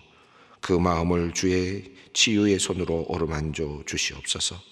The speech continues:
약한 자와 함께 하시는 예수님의 모습을 다시 보게 하시옵소서. 장애인의 손과 발이 되어주는 가족들이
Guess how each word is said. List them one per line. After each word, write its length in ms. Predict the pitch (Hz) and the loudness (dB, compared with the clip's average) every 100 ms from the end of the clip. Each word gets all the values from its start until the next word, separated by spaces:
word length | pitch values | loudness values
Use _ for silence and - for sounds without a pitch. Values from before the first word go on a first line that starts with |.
| - _ _ _ - - - - | -20 _ _ _ -20 -20 -20 0
약한 360 | 95 - 95 87 | 0 2 2 4
자와 240 | 90 90 | 4 4
함께 340 | 90 90 - 90 | 2 -2 0 2
하시는 400 | 85 90 90 90 | 2 2 2 2
예수님의 400 | 90 - 92 90 | 2 2 2 2
모습을 480 | 90 - 87 90 | 0 -2 0 0
다시 300 | 82 101 - | -2 -4 -2
보게 260 | 92 78 80 | -2 -4 -4
하시옵소서. 760 | 71 - 69 69 - - - - - - _ _ _ _ _ _ _ | -4 -4 -6 -8 -8 -6 -8 -8 -20 -20 _ _ _ _ _ _ _
장애인의 580 | 92 85 85 82 82 80 | 2 4 4 2 0 -2
손과 380 | - 90 85 82 | -4 -4 -2 -4
발이 380 | 82 85 87 | -4 -2 -4
되어주는 580 | 85 95 87 95 92 90 | 0 0 0 0 0 0
가족들이 760 | - - 95 - 95 87 78 | -4 -6 -8 -4 -4 -4 -8